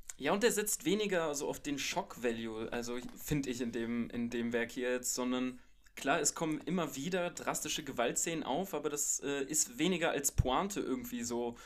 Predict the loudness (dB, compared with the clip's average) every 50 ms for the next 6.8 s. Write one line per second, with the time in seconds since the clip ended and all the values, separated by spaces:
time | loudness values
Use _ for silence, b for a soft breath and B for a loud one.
0 | b b b -4 -2 0 0 0 -2 -2 -4 b b b b b -4 0 0 0
1 | 0 0 2 2 4 4 6 6 6 6 6 6 6 6 6 6 4 2 0 0
2 | 2 2 2 2 0 0 0 0 -2 -4 -6 -6 -2 0 2 2 2 2 2 2
3 | 2 2 0 -2 -6 -8 -6 -4 -2 -2 -2 -4 -4 -6 -6 -4 0 2 2 2
4 | 2 0 -2 -4 -2 -2 -2 -2 0 -2 -2 -2 0 -2 -2 -2 -2 -4 -6 -8
5 | -6 -4 -4 -2 -2 -2 -2 -2 -2 -2 0 -2 -2 -2 -2 -6 -6 -6 -10 b
6 | b b b b b b 2 6 6 6 6 6 4 4 4